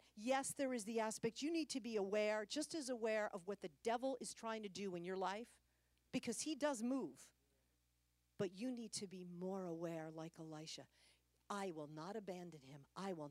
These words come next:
not abandon Jesus. I will not abandon his word that he has spoken, like Sandy was talking about the promise.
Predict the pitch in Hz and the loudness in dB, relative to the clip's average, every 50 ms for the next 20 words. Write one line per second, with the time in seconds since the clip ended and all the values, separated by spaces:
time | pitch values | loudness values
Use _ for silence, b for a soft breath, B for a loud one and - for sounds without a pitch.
0 | 156 156 160 170 190 190 175 - 170 165 170 170 165 165 165 165 - 156 160 156 | -6 -6 -4 -4 -2 -2 -2 -4 -4 -6 -6 -8 -10 -10 -10 -8 -8 -8 -8 -6
1 | 147 - 151 143 - B B B B B - 208 190 185 190 185 180 185 190 185 | -8 -8 -8 -8 -10 B B B B B 0 2 2 2 2 0 0 0 0 0
2 | 196 220 226 226 180 - 208 196 196 196 196 202 185 180 156 185 190 165 170 156 | 0 2 0 0 0 0 0 0 0 -2 -4 -4 -6 -6 -6 -6 -6 -6 -6 -4
3 | 160 175 175 170 160 160 151 143 175 170 151 131 - - - - 185 180 - 202 | -2 -2 -2 -2 -2 -4 -6 -8 -6 -8 -6 -4 -4 -6 -4 -4 -4 -4 -4 -4
4 | 185 175 160 156 147 B B B B B - - 226 202 208 196 185 160 160 - | -6 -4 -4 -6 -8 B B B B B -2 0 0 0 0 -2 -4 -4 -4 -6
5 | - 190 170 160 - - 175 160 165 156 156 - 170 - - - 180 165 160 156 | -4 -4 -4 -4 -4 -6 -6 -4 -4 -6 -6 -6 -12 -10 -6 -4 -2 -2 -2 -4
6 | 139 - - | -6 -8 -10